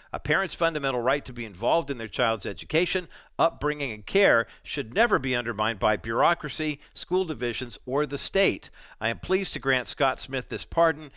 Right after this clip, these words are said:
and help him and his family put this injustice behind him once and for all." Thank you, Governor Glenn Youngkin, for doing the right thing. And shame on these educators, these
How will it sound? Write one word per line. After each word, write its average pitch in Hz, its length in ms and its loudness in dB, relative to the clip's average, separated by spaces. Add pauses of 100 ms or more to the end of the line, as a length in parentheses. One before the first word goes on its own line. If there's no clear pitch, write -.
(160)
and 110 80 -10
help 123 200 0
him 160 160 -2
and 127 60 -6
his 110 100 -6
family 131 360 -2
put - 220 -4
this 131 180 -6
injustice 120 500 -2
behind 120 460 -4
him 98 240 -6 (260)
once 123 380 -2
and 107 260 -10
for 104 220 -2
all." 76 300 -4 (880)
Thank 135 260 0
you, 143 180 0
Governor 120 340 0
Glenn 117 280 -2
Youngkin, 135 400 -2
for 110 100 -10
doing 117 280 -6
the 107 100 -4
right 107 240 0
thing. 104 300 -4
And 98 120 -12
shame 254 360 -2
on 156 140 0
these 113 280 -8 (100)
educators, 117 720 -2 (400)
these 107 260 -8